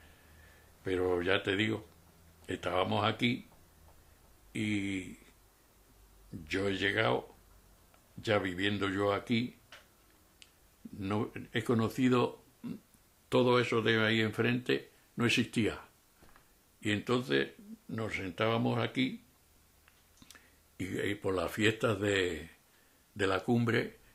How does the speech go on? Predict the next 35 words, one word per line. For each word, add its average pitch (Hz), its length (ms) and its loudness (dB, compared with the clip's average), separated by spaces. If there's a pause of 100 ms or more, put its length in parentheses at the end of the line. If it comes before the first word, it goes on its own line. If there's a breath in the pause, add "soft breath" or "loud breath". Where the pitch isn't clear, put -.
(240 soft breath)
veíamos 101 600 0
tirar 95 240 2
los 92 220 0
cohetes 101 440 -2
y 92 80 -2
todo, 110 260 0
y 104 40 0
estábamos 104 520 0
aquí 131 200 -2
más 139 180 -2
entretenidos 113 580 0
que - 100 -2
el 107 60 -2
mundo. 147 400 -4 (1040 soft breath)
Así 101 300 -2
es 90 80 -4
que 87 540 0 (840 soft breath)
así 104 240 0
iba 110 260 0
la 113 120 -2
cosa, 127 440 -4 (560)
y 123 100 -2
yo, 120 400 2 (540)
pues, 101 460 0 (220)
entré 117 800 2
en 110 120 -2
el 110 180 2
colegio 127 580 2 (640)
de 104 220 -2
los 101 200 4
hermanos 110 520 2
de 110 80 2
las 110 160 2
escuelas 110 320 -2
cristianas, 120 580 2